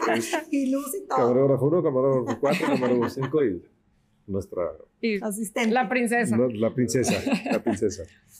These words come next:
Speaker 2: Oye, Guillermo.
Speaker 3: Gracias por estar aquí.
Speaker 1: No, al contrario.
Speaker 2: Yo tengo quejas, as usual, con
Speaker 1: A
Speaker 2: tus
Speaker 1: ver,
Speaker 2: libros.
Speaker 1: ¿qué queja tienes?
Speaker 2: La vez pasada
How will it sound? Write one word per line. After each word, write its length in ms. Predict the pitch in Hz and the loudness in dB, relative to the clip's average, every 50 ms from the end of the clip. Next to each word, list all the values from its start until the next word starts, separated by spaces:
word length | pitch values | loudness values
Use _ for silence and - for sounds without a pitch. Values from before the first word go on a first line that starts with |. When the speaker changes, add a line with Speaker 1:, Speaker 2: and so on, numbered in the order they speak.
| - - - - - | -20 -20 -20 -12 -4
Speaker 2:
Oye, 220 | - 254 247 247 247 | -2 0 0 2 0
Guillermo. 580 | 247 247 240 240 233 233 233 214 196 - - - - | 0 0 0 0 2 2 2 2 0 -2 -6 -8 -4
Speaker 3:
Gracias 380 | 214 254 269 262 262 269 311 - | -2 0 0 0 0 -2 -4 -6
por 160 | - - 294 | -4 -4 -4
estar 200 | 254 - - 247 240 | -2 -2 -2 -2 -2
aquí. 320 | 226 - - 202 196 185 - - | -4 -6 -10 -14 -14 -14 -12 -6
Speaker 1:
No, 240 | 104 101 95 92 92 | -2 0 0 0 0
al 80 | 87 | 0
contrario. 500 | 92 95 90 87 95 98 95 90 82 85 92 _ _ _ _ _ _ _ - | -4 -6 -8 -6 -4 -4 -2 -2 -4 -6 -10 _ _ _ _ _ _ _ -6
Speaker 2:
Yo 180 | 247 254 247 - | -4 -4 -2 -2
tengo 260 | 269 277 285 320 320 | -2 -2 -2 -2 -2
quejas, 540 | 302 285 180 - 180 165 - - - - - _ _ _ _ _ - | -2 -4 -4 -4 -4 -2 -2 -2 -4 -8 -12 _ _ _ _ _ -4
as 200 | 220 196 180 226 | -4 -4 -2 -2
usual, 380 | 214 190 - - 180 170 156 - _ | -2 0 -2 -2 -4 -6 -10 -14 _
con 160 | - 214 202 | -6 -4 0
Speaker 1:
A 60 | 233 226 | 2 2
Speaker 2:
tus 80 | 214 | 4
Speaker 1:
ver, 80 | 220 214 | 4 2
Speaker 2:
libros. 360 | 208 190 185 190 - - 233 226 - _ _ _ - | 2 2 0 0 -2 -2 -4 -8 -10 _ _ _ -4
Speaker 1:
¿qué 120 | 139 131 | -2 -2
queja 240 | 135 127 117 123 113 | 0 0 0 0 0
tienes? 460 | 120 117 107 98 90 - - - _ _ - - - - | 0 0 0 0 -2 -6 -10 -18 _ _ -16 -14 -8 -4
Speaker 2:
La 120 | - 277 | -2 0
vez 120 | 294 294 285 | 0 0 0
pasada 560 | 381 381 370 381 349 339 339 339 339 339 | -2 -2 -2 0 0 0 0 0 0 -2